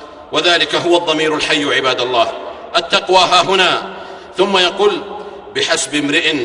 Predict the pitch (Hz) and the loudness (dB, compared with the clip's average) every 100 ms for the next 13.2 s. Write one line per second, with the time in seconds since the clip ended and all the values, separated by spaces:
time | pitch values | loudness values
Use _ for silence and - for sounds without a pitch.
0 | 113 - - - 175 196 - 220 208 151 | -6 -12 -16 0 2 2 2 4 4 4
1 | - - - - - 185 190 190 - 170 | -6 -12 -14 -18 -4 2 4 4 2 0
2 | 160 156 - 165 151 147 147 143 139 120 | 2 2 2 2 2 0 0 0 -2 -4
3 | - - - - - 190 196 175 160 151 | -10 -14 -16 -18 -2 0 2 2 0 2
4 | 170 151 160 151 131 - - - - 170 | 0 0 0 0 -2 -6 -14 -12 -2 2
5 | 180 175 180 180 175 - 175 196 170 123 | 2 2 2 4 4 4 2 2 2 -2
6 | - - - - - 165 160 147 151 143 | -8 -12 -14 -14 -2 -2 0 -2 -2 0
7 | 135 143 139 131 131 135 127 120 127 135 | 0 2 2 0 -2 -4 -2 0 0 0
8 | 123 120 - - - - - - - - | -2 -4 -8 -14 -16 -18 -18 -20 -20 -20
9 | - 151 143 135 139 135 131 131 127 123 | 0 4 4 2 2 2 2 0 0 0
10 | 123 113 98 - - - - - 139 139 | -2 -4 -6 -12 -16 -16 -12 -6 -6 0
11 | 147 147 135 - 143 131 - - - - | 0 2 -2 -4 -4 -4 -6 -8 -16 -18
12 | - 123 143 147 135 135 139 139 147 147 | -12 -4 -2 0 0 0 -2 0 0 0
13 | - | -2